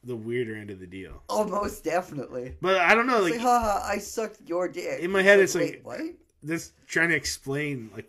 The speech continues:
Speaker 1: why that would happen. 'Cause, like, the real scenario, that guy got gang raped at a party and then said he wanted to suck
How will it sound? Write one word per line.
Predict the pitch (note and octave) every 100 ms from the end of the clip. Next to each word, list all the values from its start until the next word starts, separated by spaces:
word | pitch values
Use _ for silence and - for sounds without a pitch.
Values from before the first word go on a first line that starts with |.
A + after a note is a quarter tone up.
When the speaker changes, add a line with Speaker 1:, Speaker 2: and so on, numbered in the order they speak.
| A2+
Speaker 1:
why | A2+ A#2 B2+ C3 A2
that | G#2+
would | A2 G2
happen. | F#2+ G2+ D3 E3 G3 _ _ _ _ _ _
'Cause, | - F#3+
like, | F3+ F3
the | D3
real | D3 D#3 F3+ E3
scenario, | C#3+ C#3+ D#3+ C3 A2+
that | A2 A#2
guy | G#2 C3+ A2 F#2+ G#2 _ _ _ _
got | - B2
gang | A2+ B2 A#2+
raped | B2 A#2+
at | A#2
a |
party | - B2+ C3+ A2
and | G#2+ G#2+
then | G#2
said | - A2
he | G#2+
wanted | A2 A2
to |
suck | - A2